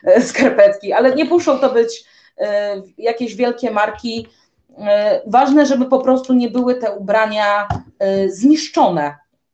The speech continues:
bo już mogą nie być ani najpiękniejsze, e, ani, e, nawet jeżeli mają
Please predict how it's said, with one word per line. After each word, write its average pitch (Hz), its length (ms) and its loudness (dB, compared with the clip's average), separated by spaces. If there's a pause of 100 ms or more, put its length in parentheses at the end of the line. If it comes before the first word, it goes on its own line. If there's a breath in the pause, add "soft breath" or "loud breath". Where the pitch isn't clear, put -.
(420)
bo 214 160 0
już 254 260 -2
mogą 240 320 2
nie 247 180 4
być 202 260 -4 (380)
ani 277 240 4
najpiękniejsze, 262 840 0 (680 loud breath)
e, 196 460 2
ani, 202 760 -4
e, 175 80 -2 (1400 soft breath)
nawet 240 340 -2
jeżeli 262 260 2
mają 247 260 0